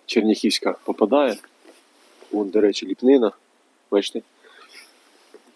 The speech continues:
Ну, от тому надії є. Ну що ж, другий сигнал. І є, друзі, черняхівська культура.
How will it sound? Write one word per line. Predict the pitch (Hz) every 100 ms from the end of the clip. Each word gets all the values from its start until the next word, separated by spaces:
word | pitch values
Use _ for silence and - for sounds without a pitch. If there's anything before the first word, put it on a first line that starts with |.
| -
Ну, | 104 107
от | 104 104
тому | - 104 113 131 135 135 135 _
надії | 95 98 101 104 107
є. | 113 120 - _ _ _ _ _ _ _ _ _ _ _ _ _ _
Ну | 165
що | 165 - 123
ж, | 147 - - _ - - _ 480 - 480 - _ - _
другий | 107 127 151
сигнал. | 135 - 117 120 117 143 - - _ 480 - - - - -
І | - 277
є, | 127 123
друзі, | 120 117 123 113 110 - - _ _ - - - - - - _ - _
черняхівська | - - 151 123 135 - 123 120 - - - 117
культура. | - 117 107 - 104 98 95